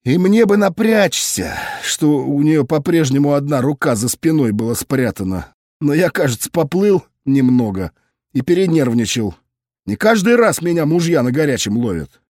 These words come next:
Не первый, конечно, но все равно нервно. Я очень медленно и грациозно обошел девчонку, не отрывая от нее взгляд ни на минуту. Хороша блондиночка.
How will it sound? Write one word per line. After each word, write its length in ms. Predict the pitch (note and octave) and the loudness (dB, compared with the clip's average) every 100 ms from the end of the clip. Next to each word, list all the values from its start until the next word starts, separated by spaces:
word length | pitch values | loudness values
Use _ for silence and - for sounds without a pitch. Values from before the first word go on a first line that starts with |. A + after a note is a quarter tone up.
| _ _ _ _ | _ _ _ _
Не 160 | A#2 | 0
первый, 380 | A#2+ D#3+ A#3 A3 | 0 2 2 2
конечно, 500 | C#3+ D3 B2 G2 G2+ | 2 0 0 -4 -6
но 340 | F#2+ G#2+ G2 E2+ | -4 -4 -6 -10
все 380 | - - - | -16 -18 -10
равно 460 | G#2 G2+ D#3 G#3 E3 _ _ _ _ | -6 -2 0 0 -2 _ _ _ _
нервно. 600 | F#2+ A#2+ F#3 D#3+ G#2+ D2 _ _ _ _ _ _ _ | -2 2 2 2 -2 -6 _ _ _ _ _ _ _
Я 180 | A#2+ E3+ | -2 0
очень 300 | F#3+ F3 D#3 | 0 0 0
медленно 420 | E3 D#3 C#3+ C#3 | 2 0 2 0
и 100 | C3 | 0
грациозно 680 | C3 A2+ C#3+ D3+ B2 B2+ A#2+ | -2 -2 -2 0 0 -2 -2
обошел 480 | C3 B2 D3+ C3 - _ | -4 -2 -2 -4 -6 _
девчонку, 720 | A2 A#2+ - G3+ G#3+ - G3 D3+ _ _ _ _ - | -8 -8 -4 -2 -2 0 -4 -4 _ _ _ _ -4
не 100 | D#3+ | -2
отрывая 540 | D3 D3+ D3+ D3+ C#3+ | 0 0 0 0 0
от 240 | - B2+ D3+ | -4 -6 0
нее 180 | D3 | 0
взгляд 500 | C3 B2+ D3 D3+ A#2+ | 0 -2 0 0 -2
ни 120 | C3+ C#3+ | 0 0
на 100 | C#3 | 2
минуту. 500 | C#3+ D3 B2+ C3 A2+ _ _ _ | 2 0 -2 -6 -12 _ _ _
Хороша 460 | C3+ C3+ C3 - | -4 -2 -2 -4
блондиночка. 760 | G3 B2+ B2 A#2 G#2+ F2+ - - | -4 0 0 0 -2 -6 -10 -18